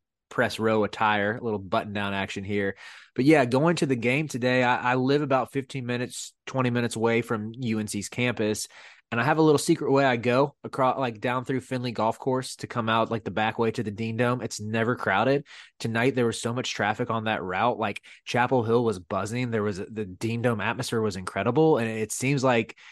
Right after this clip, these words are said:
this fan base is back in. Uh, it took a couple good showings in Atlantis <laughs> to, to win everybody back, it seems. And uh, I'm just, I'm happy for the student body. I'm happy for the alumni that they got to witness this incredible performance. Like,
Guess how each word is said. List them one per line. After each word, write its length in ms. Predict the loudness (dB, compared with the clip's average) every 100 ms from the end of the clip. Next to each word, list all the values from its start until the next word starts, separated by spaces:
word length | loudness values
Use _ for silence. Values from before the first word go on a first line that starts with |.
| -16 2
this 240 | 2 2
fan 320 | -2 0 2
base 240 | 4 2 0
is 100 | -4
back 320 | -2 -2 -4
in. 340 | -6 -6 -8 -12 -20 _
Uh, 320 | -2 0 -2 -4
it 220 | -10 -2
took 320 | 2 2 0
a 40 | -14 _ _ _ _ _
couple 260 | -2 0 2
good 160 | 0 0
showings 460 | 2 2 2 0
in 80 | -2
Atlantis 800 | -4 -4 -2 -2 -2 -4 -8 -10 _ _ -14
<laughs> 300 | -4 -4 -2
to, 180 | -2 0
to 140 | -2
win 200 | 0 0
everybody 340 | 2 2 2
back, 300 | 2 0 0
it 100 | -2
seems. 460 | -2 -2 -2 -4 -8 -12 -20 -20 -20 _ -2
And 380 | -2 -4 -10 -18 _ 2
uh, 180 | 4 4
I'm 180 | 2 2
just, 240 | -2 -2
I'm 80 | -2
happy 300 | 2 2 2
for 120 | 2
the 80 | 0
student 360 | 0 -2 -2 0
body. 440 | 2 4 2 -2
I'm 120 | -6
happy 180 | -6 -4
for 160 | -4 -6
the 140 | -4
alumni 640 | -2 0 2 2 2 2
that 100 | 0
they 80 | -4
got 200 | -4 -4
to 100 | -6
witness 400 | -2 -2 0 -6
this 140 | -6 -8
incredible 500 | -8 -2 0 0 -4
performance. 520 | -6 -6 -4 -4 -2
Like, 140 | -4